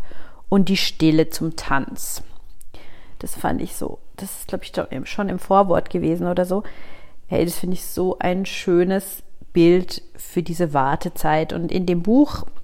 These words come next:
ähm, Schmetterlingszeit, geht's eben um diese ganze Geschichte von der Raupe, die sich in den Kokon verwandelt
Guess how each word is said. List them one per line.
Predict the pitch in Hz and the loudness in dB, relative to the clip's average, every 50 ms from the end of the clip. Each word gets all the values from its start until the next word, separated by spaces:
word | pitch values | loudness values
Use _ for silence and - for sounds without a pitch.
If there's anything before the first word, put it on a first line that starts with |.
| - - - - - | -6 -8 -10 -4 0
ähm, | 196 190 185 185 185 180 180 180 175 175 175 175 185 - | 2 2 4 4 2 2 0 0 0 0 -2 -2 -4 -6
Schmetterlingszeit, | - - 190 185 202 185 185 180 185 - - - 190 185 185 185 | -4 -2 0 2 2 2 2 0 0 -2 2 4 4 4 4 4
geht's | - 185 180 180 - - | 2 2 2 2 2 0
eben | - 170 175 180 170 | 2 2 2 2 0
um | 180 175 180 180 | 0 -2 -2 -2
diese | - 175 175 175 175 | -2 -2 -2 -2 -4
ganze | 170 - - 131 180 185 - 170 180 180 | 0 2 2 2 2 0 0 0 0 0
Geschichte | - 185 - - - 196 - - - 190 190 | -2 -6 -6 -4 -4 -4 -4 -2 -2 -2 0
von | - 185 175 | 2 2 4
der | 175 175 165 | 4 4 6
Raupe, | 151 151 165 170 - 202 175 | 8 8 8 8 6 2 2
die | 185 185 185 180 185 | 2 2 2 2 0
sich | 185 180 - | -2 -4 -4
in | 175 175 | -4 -4
den | 175 170 | -4 -2
Kokon | - 185 175 175 - - 202 196 196 202 | -2 -2 -2 -2 -2 0 2 4 4 4
verwandelt | 202 - 208 196 190 185 180 185 185 185 185 185 185 190 185 185 - - - | 4 4 2 4 4 4 4 2 2 2 4 4 4 4 2 0 -4 -8 -6